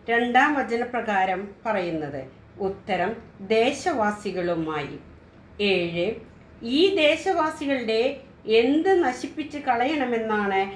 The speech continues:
കർത്താവിൻ്റെ ദൂതൻ പറഞ്ഞത്? ഉത്തരം ബലിപീഠങ്ങളെ. എട്ട്, അവർ നിങ്ങളുടെ എതിരാളികളായിത്തീരും. ഡാഷ് നിങ്ങൾക്ക് കെണിയാവുകയും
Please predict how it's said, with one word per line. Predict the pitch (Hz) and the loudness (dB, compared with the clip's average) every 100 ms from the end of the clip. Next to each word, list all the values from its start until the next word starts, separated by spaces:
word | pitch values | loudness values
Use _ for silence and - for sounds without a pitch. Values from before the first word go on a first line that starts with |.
| - - | -14 -6
കർത്താവിൻ്റെ | 240 - 226 247 269 247 208 | -6 -4 0 2 2 0 -2
ദൂതൻ | 196 196 190 185 196 - | -2 0 -2 -2 -6 -4
പറഞ്ഞത്? | 180 160 151 139 135 - - - 214 | -4 -4 -6 -8 -10 -14 -20 -10 -6
ഉത്തരം | 202 - 190 175 208 - - 185 | -6 -6 -4 -4 -4 -8 -12 -2
ബലിപീഠങ്ങളെ. | 233 214 247 277 226 196 170 165 151 143 143 - - - - - 208 190 | 0 0 -2 -2 0 0 0 -2 -4 -8 -12 -18 -20 -20 -20 -8 -4 -4
എട്ട്, | - - 185 208 - - - 214 214 | -6 -8 -6 -4 -8 -16 -10 -2 0
അവർ | 214 240 - - - 233 226 | 4 4 2 -4 -12 -4 -2
നിങ്ങളുടെ | 226 262 262 220 220 226 - 214 | 0 0 -2 -2 -2 -2 0 0
എതിരാളികളായിത്തീരും. | 220 214 226 294 269 240 208 196 196 196 196 170 156 123 - - - - 185 | 2 4 4 2 0 0 0 0 -2 -6 -8 -6 -6 -10 -14 -20 -20 -18 0
ഡാഷ് | 208 220 294 339 - - - - 214 | 4 6 4 0 -10 -20 -18 -4 0
നിങ്ങൾക്ക് | 208 202 196 196 190 185 190 - 247 | 0 -2 -4 -6 -6 -6 -6 -8 -2
കെണിയാവുകയും | 233 262 285 208 190 175 170 170 | 0 2 0 0 0 -2 -4 -2